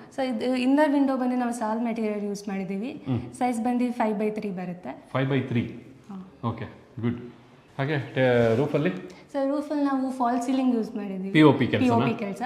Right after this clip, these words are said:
Speaker 1: So, ಇದು ಬ-, ಡಿಸೈನ್ ಬಂದ್ಬಿಟ್ಟು ಔಟರ್ ಪೆರಿಫೆರಿ ಮತ್ತೆ ಇನ್ನರ್ ಪೆರಿಫೆರಿ ಅಂತ ಕಾನ್ಸೆಪ್ಟ್ ಯೂಸ್ ಮಾಡಿ ಅದನ್ನ
Speaker 2: ಹ್ಮ್.
Speaker 1: ರಾಫ್ಟರ್ ಡಿಸೈನ್ ಅಲ್ಲಿ ಕನೆಕ್ಟಿವಿಟಿ ಕೊಡೋ ತರ ಮಾಡಿದ್ದೀವಿ.
Speaker 2: ಮತ್ತೆ ಸ್ಪಾಟ್‌ಲೈಟ್ ಹಾಕ್ಬಿಟ್ಟಿದ್ದಾರೆ
Speaker 1: And ಸ್ಪಾಟ್‌ಲೈಟ್ ಮತ್ತೆ ಕೋಲ್ ಲೈಟ್ ಪ್ರೊವೈಡ್ ಮಾಡಿದ್ದೀವಿ.
Speaker 2: ಎಕ್ಸಲೆಂಟ್.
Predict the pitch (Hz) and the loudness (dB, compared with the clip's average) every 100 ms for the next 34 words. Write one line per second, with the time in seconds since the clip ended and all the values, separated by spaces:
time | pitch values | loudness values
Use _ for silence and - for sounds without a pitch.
0 | 262 269 262 254 247 220 226 240 247 294 | -4 -2 0 0 0 -2 -2 0 0 2
1 | 277 254 254 254 311 247 226 269 269 247 | 2 4 2 2 2 4 2 0 -2 -2
2 | 233 240 226 247 262 214 226 233 247 226 | -4 -4 -6 -4 -4 -2 0 0 0 -2
3 | 226 220 220 220 214 214 208 214 208 214 | -4 -4 -4 -4 -6 -8 -6 -8 -8 -8
4 | 208 208 202 269 277 214 269 240 214 214 | -8 -8 -8 -6 -4 -2 0 0 -2 -2
5 | - 294 233 220 214 214 254 254 214 214 | 2 2 2 -2 -4 -2 -2 -2 -4 -4
6 | 240 220 202 - 196 208 202 202 196 190 | -6 -8 -8 -12 -10 -8 -6 -6 -8 -10
7 | 180 190 247 120 117 113 131 120 120 113 | -10 -12 -10 -8 -6 -4 0 2 0 -2
8 | - - 226 233 226 226 226 220 220 311 | -4 -4 -2 2 2 2 -2 -4 -6 -6
9 | 220 214 202 208 196 185 185 180 180 202 | -4 -4 -6 -8 -8 -8 -10 -12 -12 -14
10 | - - 117 - 110 92 | -18 -14 -14 -10 -8 -8